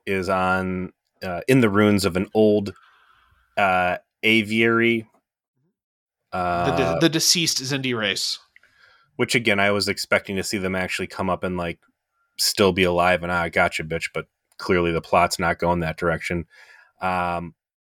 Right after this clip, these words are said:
Speaker 1: it's a neat setting. Again, it still <laughs> feels very, uh, prequel trilogy Star Wars-y. Like, there are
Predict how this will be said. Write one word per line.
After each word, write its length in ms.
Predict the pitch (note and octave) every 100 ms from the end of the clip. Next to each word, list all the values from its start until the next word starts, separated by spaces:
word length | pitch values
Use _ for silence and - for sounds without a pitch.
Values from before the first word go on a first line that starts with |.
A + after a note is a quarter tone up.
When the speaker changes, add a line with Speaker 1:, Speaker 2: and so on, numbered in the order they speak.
| _ _ _ _ _ B2
Speaker 1:
it's 280 | A2 - -
a 80 | A2
neat 320 | A2 A#2 -
setting. 540 | - C3+ A#2 B2 B2 -
Again, 280 | G#2 A2+ G#2+
it 100 | -
still 220 | - B2+
<laughs> 140 | -
feels 500 | - - C3 C3+ A#2
very, 640 | F#2 G#2+ A2+ A2+ A2+ A2+ -
uh, 440 | G2+ G2 F#2+ F#2 - _ _ _ _ -
prequel 640 | A#2+ A#2+ - A2+ A2+ A2
trilogy 880 | - A#2 A2+ G2+ A2 G#2+ G#2 G2+ -
Star 400 | - - G2 A2+
Wars-y. 480 | A#2+ C#3 C#3+ D3 C#3+
Like, 320 | G2 F#2+ - _ _ _ _ _ - - _ _ _ _ _ _ _ _
there 220 | G#2 C3+
are 380 | D3 A#2+ A#2